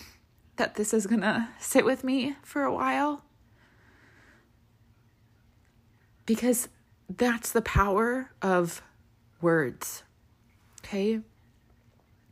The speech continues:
That's the power of impact we have on other people.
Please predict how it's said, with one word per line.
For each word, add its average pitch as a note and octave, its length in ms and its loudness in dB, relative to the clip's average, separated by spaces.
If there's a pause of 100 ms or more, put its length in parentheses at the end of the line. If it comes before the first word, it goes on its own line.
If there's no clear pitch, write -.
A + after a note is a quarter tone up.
(220)
That's G#3 240 4
the B3 100 0
power A3 500 6
of F#3 460 2 (920)
impact A3 640 4
we B3 140 2
have G#3+ 320 8
on F#3+ 160 2
other F#3 160 0
people. F#3 600 -2